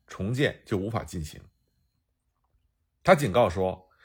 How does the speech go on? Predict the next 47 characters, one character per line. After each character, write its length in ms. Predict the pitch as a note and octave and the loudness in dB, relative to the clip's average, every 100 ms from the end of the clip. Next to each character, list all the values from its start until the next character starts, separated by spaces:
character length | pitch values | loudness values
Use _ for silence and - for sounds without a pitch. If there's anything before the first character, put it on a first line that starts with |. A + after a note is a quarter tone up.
| - | -20
继 180 | - B3 | -2 2
续 160 | F3+ D3+ | 4 2
实 240 | - D3 | 0 -4
行 400 | C#3+ F2+ F#2 - | -4 -6 -8 -8
镇 220 | - F3+ A2 | -2 0 2
压 240 | G#2+ G#2+ | 0 -2
和 160 | - G#2+ | -4 -4
剥 140 | C3 | 0
夺 100 | C3 | 0
权 240 | C3 - F2+ | 0 -4 -6
力 60 | |
的 80 | A2 | -6
政 220 | A2 G#2 | -4 -6
策， 200 | - D#2 - _ - - - | -6 -14 -18 _ -20 -20 0
只 100 | C#3 | 6
会 160 | E3+ | 6
把 160 | C3+ F2+ | 6 2
全 260 | - A#2+ | 0 0
体 140 | D#3 G#2 | 0 -4
的 100 | D2+ | -8
白 220 | D#2 F#2 | -2 -2
人 280 | G#2 C#2 - _ _ | -2 -4 -16 _ _
赶 240 | G#2 F2 | -2 0
到 260 | F#2 - - | 0 -2 -6
民 160 | G#2+ | -2
主 80 | C3+ | 0
党 160 | C#3+ - | 0 -4
一 60 | D2+ | -10
边， 200 | D2+ D2+ - _ _ _ _ A3 | -12 -16 -18 _ _ _ _ -2
并 120 | G#3 | 2
且 120 | E3+ | 4
会 120 | A#2 B2 | 4 2
加 300 | A2 D#3+ D3+ | 6 6 6
剧 340 | C#3+ F#2+ - | 0 -6 -8
三 240 | - D#3 D3+ | 0 2 2
K 160 | C3+ | 2
党 200 | G2+ E2 - | -2 -4 -10
的 180 | E2 - | -12 -12
恐 160 | - E2+ | -12 -10
怖 80 | D2+ | -10
活 160 | - | -12
动。 180 | C#2 F#2+ - _ _ _ _ _ _ _ _ - | -10 -10 -12 _ _ _ _ _ _ _ _ 4
反 180 | C#3+ | 6
之 140 | D3 G3+ | 6 4
呢， 280 | F#3 A2+ - _ | 4 0 -4 _
克 220 | - G#3+ | 2 6
制 380 | C#3 A2+ - - | 6 4 -2 -6